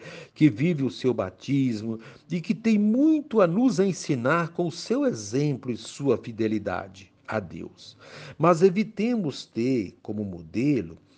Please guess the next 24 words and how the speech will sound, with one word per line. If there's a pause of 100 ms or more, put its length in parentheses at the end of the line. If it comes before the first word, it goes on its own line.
(140)
as
pessoas
que
se
comportam
como
inimigas
da
cruz
de
Cristo. (200)
Diz
a
carta
aos
Filipenses
na
segunda
liturgia, (320)
na
segunda
leitura
de
hoje.